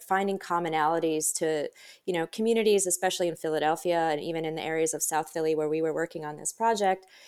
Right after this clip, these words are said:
can be pretty fractured, you know, across lots of different, uh,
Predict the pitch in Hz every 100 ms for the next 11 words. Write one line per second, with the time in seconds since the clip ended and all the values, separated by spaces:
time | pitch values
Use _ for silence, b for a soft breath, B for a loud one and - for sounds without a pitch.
0 | b - 247 247 254 240 208 - 196 269
1 | - 127 139 135 - 185 160 170 180 170
2 | - 160 - 160 156 151 151 - _ _
3 | _ _ - 170 156 151